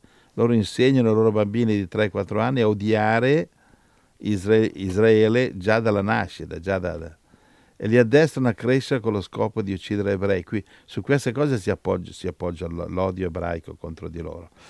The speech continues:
Praticamente è un circolo vizioso di odio che solo il Salvatore Cristo li può liberare, però Cristo qui non lo vuole nessuno, né i palestinesi e neanche gli israeliani. Però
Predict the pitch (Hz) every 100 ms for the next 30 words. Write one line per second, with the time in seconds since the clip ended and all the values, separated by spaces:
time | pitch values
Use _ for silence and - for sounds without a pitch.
0 | - - 131 156 185 151 120 165 151 147
1 | 127 120 - 139 131 123 107 113 120 127
2 | 135 - 104 113 110 101 - 98 98 101
3 | 101 92 107 107 90 - 85 - _ _
4 | 101 90 98 92 95 90 85 90 - 143
5 | 156 139 165 - 113 117 107 98 107 101
6 | 95 98 - - _ _ _ _ _ _
7 | 113 107 98 98 - 127 147 165 139 127
8 | - _ _ _ _ _ _ _ _ _
9 | _ - - 113 107 104 98 95 87 87
10 | 90 82 82 82 87 - _ _ _ -
11 | - _ - - 180 233 220